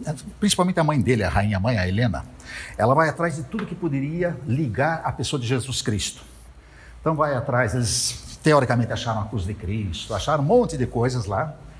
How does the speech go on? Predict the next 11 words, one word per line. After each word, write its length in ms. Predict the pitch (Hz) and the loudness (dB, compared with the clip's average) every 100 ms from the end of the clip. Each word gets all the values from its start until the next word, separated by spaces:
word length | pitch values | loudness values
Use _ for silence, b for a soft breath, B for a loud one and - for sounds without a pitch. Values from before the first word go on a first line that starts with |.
| B B B | B B B
mas 760 | 135 180 196 208 240 254 - 240 | 2 4 4 2 -2 -2 -4 2
em 160 | 214 | 2
Roma 840 | 208 143 135 135 160 233 196 - - | 4 2 2 2 2 2 0 -4 -2
eles 300 | 180 175 170 | 4 4 4
vão 180 | 120 170 | 4 4
atrás 400 | 151 160 180 - | 4 4 4 4
aonde 340 | - 160 208 196 | 4 6 4 0
que 120 | 180 | 0
Pedro 240 | 180 156 | 0 -2
foi 140 | - 143 | 0 0
enterrado. 480 | 120 120 85 - | 2 0 -2 -6